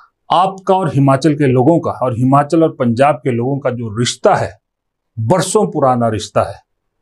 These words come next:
हजारों साल से रिश्ता चला है,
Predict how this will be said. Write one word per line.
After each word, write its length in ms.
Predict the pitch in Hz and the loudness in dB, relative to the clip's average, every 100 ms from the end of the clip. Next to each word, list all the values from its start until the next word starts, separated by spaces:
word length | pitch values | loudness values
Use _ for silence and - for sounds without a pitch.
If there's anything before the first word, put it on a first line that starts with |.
| _ _ _ _ _ _ - | _ _ _ _ _ _ -2
हजारों 380 | 135 185 208 208 | 2 4 2 2
साल 220 | 160 151 | 0 0
से 120 | 147 | -2
रिश्ता 300 | 127 - 123 | -4 -4 -4
चला 380 | - 110 107 | 0 0 2
है, 120 | 123 | 2